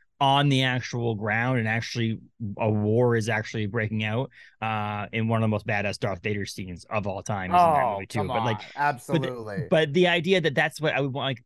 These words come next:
Speaker 1: this is what you'd get out of a Mud seventy-nine T V show or a movie.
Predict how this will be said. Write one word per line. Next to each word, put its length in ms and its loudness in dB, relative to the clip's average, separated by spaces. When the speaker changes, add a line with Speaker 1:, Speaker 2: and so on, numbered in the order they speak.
Speaker 1:
this 220 2
is 80 -2
what 80 2
you'd 180 2
get 160 4
out 100 4
of 100 -2
a 40 -6
Mud 220 -4
seventy-nine 440 -2
T 140 -4
V 80 -2
show 200 -2
or 160 -4
a 60 -6
movie. 380 -8